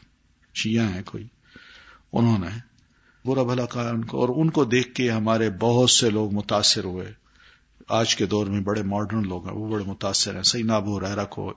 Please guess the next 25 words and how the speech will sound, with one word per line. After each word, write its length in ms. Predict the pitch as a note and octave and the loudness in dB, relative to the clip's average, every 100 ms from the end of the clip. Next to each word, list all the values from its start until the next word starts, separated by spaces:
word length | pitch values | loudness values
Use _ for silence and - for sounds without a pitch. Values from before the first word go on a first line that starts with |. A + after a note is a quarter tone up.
| - | -10
ایک 160 | - | -10
طرف، 140 | G2+ F#2+ - - _ _ _ _ _ A#2+ | -8 -8 -12 -20 _ _ _ _ _ 0
نہیں 120 | A#2 | 0
جی 100 | F2 | 0
نہیں، 200 | F2 - A#2 | -8 -8 -2
یہ 80 | |
اس 120 | A2 - | -2 0
قابل 320 | F#2+ F#2+ F2+ | -2 -2 -8
ہی 60 | |
نہیں 280 | D#2+ - F2 | -12 -14 -18
ہے، 40 | F2 _ _ _ _ _ _ _ _ _ _ _ _ _ _ | -20 _ _ _ _ _ _ _ _ _ _ _ _ _ _
تو 80 | E3+ | 0
یہ 120 | D3+ | 2
زیادتی 440 | - F2+ - - | 2 -2 -8 -14
ہے۔ 180 | D2+ - - _ _ _ _ _ _ _ _ _ _ _ _ - | -16 -20 -20 _ _ _ _ _ _ _ _ _ _ _ _ -12
ٹھیک 260 | B2 C3+ | -10 -8
ہے، 40 | C#3+ - _ _ - - - - | -12 -16 _ _ -20 -20 -18 0
ان 140 | D3+ | 2
کے 140 | D3 E3 | 6 6
شاگرد 480 | D#3 C#3+ C#3+ C#3+ - | 6 6 4 2 2
حمام 340 | C3+ C3 D3+ D3 | 2 4 4 4
ابن 200 | C#3 C3+ | 0 0
منبہ 580 | C3+ B2 C3+ A#2+ C#3+ C3+ | 2 4 4 4 4 4
کا 260 | G#2 G2 - - - | 2 0 -6 -12 0
صحیفہ 640 | - A#2 C3 - F#2+ F#2+ | 4 6 6 4 2 0